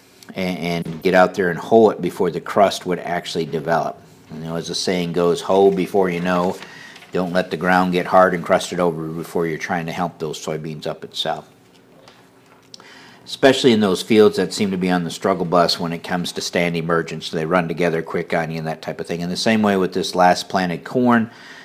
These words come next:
If the corn's not up yet and you did receive one of those inch and a half rains in forty-five minutes, um, be watching those stands, and we get back up in the eighty degree temperatures here at the end of the week. You don't want a crust to develop and not be able to get that corn out of the ground itself.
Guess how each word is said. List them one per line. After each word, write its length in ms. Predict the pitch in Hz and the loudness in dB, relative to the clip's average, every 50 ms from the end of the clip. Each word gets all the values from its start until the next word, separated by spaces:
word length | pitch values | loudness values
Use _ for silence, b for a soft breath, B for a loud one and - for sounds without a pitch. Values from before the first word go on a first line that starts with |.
| B B | B B
If 120 | 113 98 | -4 -2
the 80 | - - | -2 -4
corn's 360 | - - 107 104 104 95 87 | -2 2 2 2 2 2 2
not 180 | 101 95 95 95 | 2 4 6 6
up 180 | 98 95 - | 6 4 4
yet 220 | - 98 95 95 90 | 2 2 4 2 2
and 140 | 87 82 82 | -2 -4 -6
you 80 | 82 | -6
did 260 | 78 78 95 95 85 | -2 0 0 0 0
receive 420 | 87 92 87 - - 101 95 92 85 | 0 -2 -4 -4 -2 -2 -2 0 0
one 200 | 90 90 90 90 | -2 -2 -2 -2
of 80 | 90 | -2
those 340 | 87 90 87 87 85 - - B B B B B B B | 0 0 0 2 0 0 -2 B B B B B B B
inch 220 | 92 95 87 - | -6 -4 -4 -4
and 100 | - 87 | -4 -4
a 40 | 82 | -2
half 260 | 92 92 90 90 - | 0 0 -2 -2 -2
rains 340 | 92 87 92 92 90 87 - | -2 -2 -2 -2 -2 -2 -4
in 100 | 87 85 | -6 -6
forty-five 560 | - - 90 85 85 82 - 90 87 87 82 | -4 -4 -2 -2 -2 -2 0 0 0 0 0
minutes, 420 | 82 87 85 82 78 - - - B B B B B B B B - | -2 -4 -4 -6 -6 -8 -10 -12 B B B B B B B B -6
um, 320 | 87 82 80 76 76 76 - - - - - | -6 -4 -6 -6 -10 -12 -14 -18 -20 -16 -8
be 120 | - 98 90 | -4 -2 2
watching 420 | 87 98 98 - - - - 95 | 6 6 6 6 6 2 -4 -2
those 200 | 95 95 90 - | -2 -2 -2 -2
stands, 640 | - - - 92 92 92 92 90 90 90 87 - - - - - - | -4 -4 -2 0 0 2 2 0 0 -2 -4 -6 -8 -10 -12 -10 -8
and 300 | 85 85 85 85 82 82 | -6 -6 -4 -4 -6 -6
we 100 | 87 85 | -6 -6
get 240 | - 92 - - | -8 -8 -8 -2
back 260 | 85 95 92 90 - 107 | 2 4 4 4 4 0
up 140 | 92 - | -4 -4
in 80 | - 80 | -4 -6
the 160 | 80 80 80 85 | -6 -4 -2 0
eighty 180 | 92 87 90 | 0 0 0
degree 240 | 85 80 90 87 82 | -2 -4 -4 -4 -4
temperatures 500 | - - 95 80 - 78 - 92 82 - | -2 -4 -4 -4 -6 -10 -8 -8 -6 -2
here 140 | - 95 87 | -2 -2 -2
at 80 | 82 | -2
the 100 | - 90 | -4 -4
end 80 | 87 82 | -4 -4
of 40 | 85 | -4
the 80 | 82 | -4
week. 220 | 80 87 85 - - | -2 -4 -4 -4 -4
You 60 | 90 | -4
don't 200 | 82 85 82 80 | -4 -2 -2 -2
want 220 | 82 87 85 78 | -2 0 0 -2
a 60 | 76 - | -4 -8
crust 420 | - - - 117 110 - - - | -6 2 6 6 6 6 4 -4
to 60 | 101 | -6
develop 460 | 85 87 80 87 85 85 82 80 - | -4 -2 0 2 2 2 2 0 -2
and 100 | 82 76 | -4 -6
not 240 | 78 82 82 82 87 | -4 -4 -4 -4 -4
be 120 | - 87 87 | -2 -2 -2
able 160 | 82 82 78 | 0 -2 -4
to 40 | 76 | -4
get 160 | 82 76 - | -6 -8 -6
that 140 | - 73 - | -8 -10 -10
corn 300 | - - 87 82 78 73 | -8 -8 -6 -6 -6 -6
out 100 | 76 76 | -8 -10
of 60 | 73 | -10
the 60 | - | -10
ground 340 | - 78 76 73 71 69 71 | -12 -12 -12 -12 -12 -12 -14
itself. 380 | 76 - - - - 73 71 | -14 -12 -10 -8 -8 -8 -10